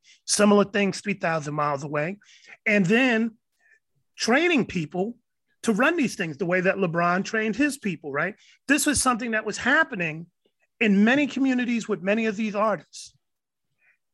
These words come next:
And every time, disruption. Also, lastly, we can't forget about Ferguson, which is a major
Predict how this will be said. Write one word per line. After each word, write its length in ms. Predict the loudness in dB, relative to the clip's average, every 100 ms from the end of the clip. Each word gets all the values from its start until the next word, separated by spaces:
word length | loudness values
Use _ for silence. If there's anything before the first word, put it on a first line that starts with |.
| _
And 160 | -2 0
every 320 | 0 0 0
time, 460 | 2 0 0 -6 -12 _ _
disruption. 680 | -8 -6 -2 -4 -4 -14 -16 _ _ _ -20 0
Also, 400 | 0 0 -2 -2
lastly, 680 | 0 0 0 -2 -4 -6 -4
we 140 | -4
can't 320 | 0 0 0 -4 _
forget 320 | -8 -2 0
about 280 | 2 2 -2
Ferguson, 560 | 0 0 0 -2 -6 -8
which 180 | -8 -8
is 80 | -6
a 40 |
major 480 | -2 -2 -2 -4